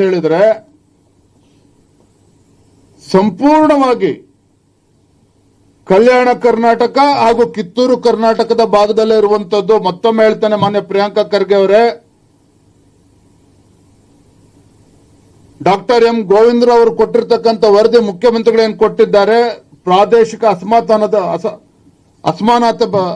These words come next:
ಅಸಮಾನತೆ ಬಗ್ಗೆ, ರೀಜನಲ್ ಇಂಬ್ಯಾಲೆನ್ಸ್, ಐವತ್ತೊಂಬತ್ತು ತಾಲೂಕುಗಳು ಈ ರಾಜ್ಯದಲ್ಲಿ ಎಷ್ಟು ಹಿಂದುಳಿದಿದ್ದಾವೆ, ಇವೆಲ್ಲವೂ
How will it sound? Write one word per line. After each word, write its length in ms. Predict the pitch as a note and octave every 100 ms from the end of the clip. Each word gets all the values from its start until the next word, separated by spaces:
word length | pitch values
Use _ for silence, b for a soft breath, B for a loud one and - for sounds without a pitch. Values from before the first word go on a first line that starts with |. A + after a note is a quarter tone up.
| -
ಅಸಮಾನತೆ 420 | E3+ A3+ A3 G#3+ G3
ಬಗ್ಗೆ, 240 | F#3+ G3 A#3 A3+ _ _ _ _ _ _ _ _ _ _ - C3+
ರೀಜನಲ್ 440 | A3 A#3+ A#3 A#3 G#3+
ಇಂಬ್ಯಾಲೆನ್ಸ್, 580 | G#3 A3 A3 A3 F#3 C3+ - _ _ _ _ _ _ _ _ _ _ _ _ _ _ _ _ _ _ _ B2+
ಐವತ್ತೊಂಬತ್ತು 880 | C#3+ A3 B3 A#3+ - A#3+ A#3+ A#3+ A#3+ -
ತಾಲೂಕುಗಳು 580 | F#3+ A3 B3 A#3 A3 A#3+ A#3
ಈ 40 |
ರಾಜ್ಯದಲ್ಲಿ 540 | G3+ G#3 A3+ A#3 A#3 A#3
ಎಷ್ಟು 240 | F3 - G3
ಹಿಂದುಳಿದಿದ್ದಾವೆ, 680 | G#3+ A#3 A#3 A3 F#3+ G#3+ A#3+
ಇವೆಲ್ಲವೂ 500 | G#3 F3 A#3+ D4 D4